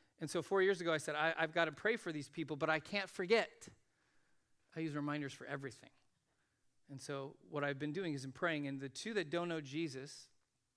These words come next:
one of them, she stepped this last year a little closer to Jesus. She's not quite there yet, but I keep praying for her. So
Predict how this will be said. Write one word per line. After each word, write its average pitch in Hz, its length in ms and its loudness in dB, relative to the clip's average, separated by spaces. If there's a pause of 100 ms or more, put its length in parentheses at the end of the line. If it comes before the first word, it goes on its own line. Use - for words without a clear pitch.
(280)
one 156 200 0
of 165 140 -2
them, 147 180 2
she 151 180 -6
stepped 156 360 -2 (600)
this 156 220 -6
last 151 320 0
year 156 160 -2 (240)
a 147 80 -2
little 180 220 0
closer 175 380 -2
to 139 60 -8
Jesus. 139 240 -8
She's 156 140 -12
not 160 160 -16
quite 170 260 -10
there 160 160 -4
yet, 120 220 -8 (580)
but 156 80 2
I 156 60 2
keep 156 220 -4
praying 175 320 -2
for 135 140 -16
her. 123 120 -18 (540)
So - 180 -2